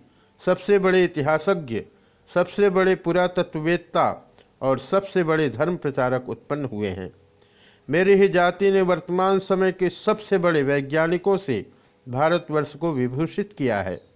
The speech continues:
इन निंदकों को थोड़ा अपने देश के इतिहास का तो ज्ञान प्राप्त करना था।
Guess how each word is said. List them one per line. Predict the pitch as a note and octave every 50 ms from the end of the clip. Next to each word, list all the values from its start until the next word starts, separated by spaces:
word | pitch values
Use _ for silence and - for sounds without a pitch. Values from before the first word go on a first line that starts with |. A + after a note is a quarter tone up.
| _ _ _ _ - _ _ _ _ _ -
इन | D#3+ F3 F3+
निंदकों | F3 F3+ F3+ F3+ F3 F#3 - - F#3+ F#3
को | F3+ - F3 E3+
थोड़ा | - - F3+ F3 F3 E3+
अपने | - - D#3+ D#3 - E3 D#3+ D3
देश | C3+ D3+ E3+ F#3 F#3+ F#3 -
के | - F3 D#3+ D#3+
इतिहास | C#3+ - D#3 C3+ D3 D#3 E3 E3 E3 -
का | - D#3 D3+
तो | - D#3+ D3+ C3+
ज्ञान | B2+ C3+ C#3 D3 D3+ D3
प्राप्त | C#3 - C#3 C3+ C3 - - - -
करना | A#2+ A#2 B2+ C#3+ D3+ D3+
था। | - - F#2